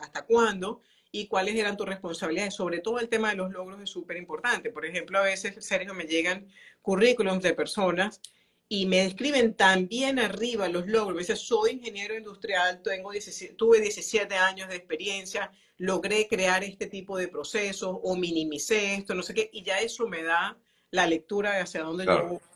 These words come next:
Speaker 1: voy a de-, eh, a terminar de, de, de escribir.
Speaker 2: Exactamente. Eh,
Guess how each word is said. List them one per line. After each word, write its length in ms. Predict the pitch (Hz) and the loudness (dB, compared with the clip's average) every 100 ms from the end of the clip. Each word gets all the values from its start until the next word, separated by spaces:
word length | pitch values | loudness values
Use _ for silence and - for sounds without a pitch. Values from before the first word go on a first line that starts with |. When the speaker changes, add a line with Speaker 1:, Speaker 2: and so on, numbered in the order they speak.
| _ | _
Speaker 1:
voy 180 | 180 185 | 0 2
a 80 | 175 | 2
de-, 240 | 170 170 - | 0 -4 0
eh, 180 | 165 151 | 0 0
a 140 | 151 | -2
terminar 480 | 156 156 156 151 151 | -8 -6 -4 -2 -2
de, 420 | 160 160 139 - _ - | 0 0 -2 -6 _ -8
de, 380 | 143 131 117 - - - _ _ _ | -8 -8 -12 -14 -20 -20 _ _ _
de 100 | - | -4
escribir. 440 | 151 135 151 196 - _ _ | -2 -2 -4 -4 -8 _ _
Speaker 2:
Exactamente. 680 | 90 - - 73 65 67 - - - - - - - | -8 -8 -6 -6 -6 -10 -16 -18 -20 -18 -18 -12 2
Eh, 920 | 107 110 107 107 107 107 104 - | 4 6 2 2 0 0 -2 -6